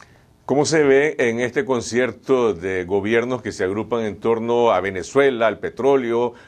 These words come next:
a lo que definen como el alba y el socialismo del siglo veintiuno,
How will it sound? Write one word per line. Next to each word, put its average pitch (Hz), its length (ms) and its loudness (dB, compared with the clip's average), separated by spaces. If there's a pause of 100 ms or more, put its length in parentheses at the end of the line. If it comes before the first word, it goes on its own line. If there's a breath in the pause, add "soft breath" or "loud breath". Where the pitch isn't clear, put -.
a 87 80 -2
lo 92 180 -6
que 92 260 -2
definen 113 440 -6
como 101 200 -6
el 87 120 -6
alba 110 360 0
y 98 60 -4
el 92 80 -8
socialismo 101 480 -4
del 110 100 -2
siglo 117 260 -4
veintiuno, 117 560 -4